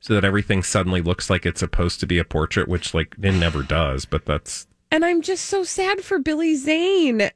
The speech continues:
Speaker 2: and Jonathan Rhys Meyers and Claire Forlani. Like, what did they do to deserve this?
Speaker 1: Apparently, they deserve it.
Speaker 2: Apparently, they said they,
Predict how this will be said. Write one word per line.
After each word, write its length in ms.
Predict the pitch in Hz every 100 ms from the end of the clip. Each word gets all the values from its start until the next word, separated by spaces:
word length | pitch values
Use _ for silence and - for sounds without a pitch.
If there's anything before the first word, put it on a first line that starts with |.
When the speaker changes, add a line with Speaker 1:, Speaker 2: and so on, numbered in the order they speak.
| _
Speaker 2:
and 380 | 294 302 285 247
Jonathan 520 | 302 320 370 392 339
Rhys 280 | 302 311 -
Meyers 640 | 285 302 349 302 226 214
and 180 | - 269
Claire 240 | - 349 339
Forlani. 480 | 359 330 320 349
Like, 140 | 311 269
what 180 | 277 311
did 180 | 370 277
they 220 | 302 320
do 180 | 330 311
to 100 | 285
deserve 580 | 247 262 269 294 320 226
this? 560 | 185 - - - - _ _
Speaker 1:
Apparently, 680 | 107 - 127 156 233 120 131
they 220 | 113 117
deserve 420 | 113 123 101 143 120
it. 140 | - - -
Speaker 2:
Apparently, 540 | - - 359 440 415 370
they 300 | 349 320 - _ _ _
said 420 | - - 339 262 247 _ _ _ -
they, 220 | 285 277